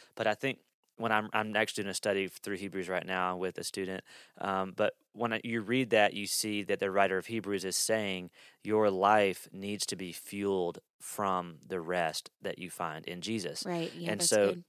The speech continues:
Speaker 1: it's important to see, and then that quote from C S Lewis, "Relying on God is to begin all over again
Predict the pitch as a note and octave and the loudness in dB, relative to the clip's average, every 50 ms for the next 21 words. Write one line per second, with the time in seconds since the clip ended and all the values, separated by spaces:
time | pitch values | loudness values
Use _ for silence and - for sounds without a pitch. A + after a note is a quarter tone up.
0 | _ A2+ A2+ - - A2 G#2 G2 - - B2 B2+ C3+ C3+ B2 - A2 G2+ - - | _ 0 0 2 0 -2 -4 -4 -2 2 4 6 6 6 4 2 0 -2 -2 -2
1 | A2+ A#2+ A#2+ B2 A#2+ A#2 G#2+ - - - - C3 A#2+ - - G#2 - - G2+ G2 | -2 -2 -2 0 2 2 2 0 0 2 2 2 2 2 -2 -6 -4 -2 0 0
2 | G2 - - C3 C#3+ B2+ - - G#2 G#2 G#2 G2+ G2+ G2+ G2 F#2+ G2+ G2+ G#2 G2 | 0 0 0 2 2 2 2 0 0 0 2 2 0 -2 -4 0 2 2 2 2
3 | - - G2+ G2 - G#2 - - G#2 G2 G#2 A#2 C#3 B2+ A#2+ F#2+ F2 - E2 C#2+ | 0 -4 -4 -4 -4 -2 2 2 4 4 4 4 4 4 2 -2 -2 -4 -8 -12
4 | C#2+ C#2+ | -12 -14